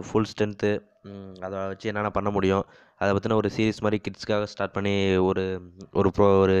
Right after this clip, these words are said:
சேன்-, தனியா ஒரு வீடியோ பார்ட் ஸ்டார்ட் பண்ணலான்னு இருக்கோம். ஆ, அது மட்டும் இல்லாம, ம், இது ஒரு தனி பார்ட்டா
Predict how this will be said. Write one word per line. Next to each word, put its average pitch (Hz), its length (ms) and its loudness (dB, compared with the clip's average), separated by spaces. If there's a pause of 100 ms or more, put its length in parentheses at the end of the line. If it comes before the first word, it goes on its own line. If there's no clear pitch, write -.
சேன்-, 98 260 -4
தனியா 104 240 2
ஒரு 101 160 6
வீடியோ 101 240 4 (560)
பார்ட் 98 260 -2
ஸ்டார்ட் - 260 -4
பண்ணலான்னு 95 280 0
இருக்கோம். 101 260 0 (580)
ஆ, 98 80 -6 (180)
அது 98 160 -2
மட்டும் 104 220 -2
இல்லாம, 110 240 0 (140)
ம், 107 200 -10
இது 104 180 0
ஒரு 107 140 6
தனி 113 240 0 (200)
பார்ட்டா 104 260 0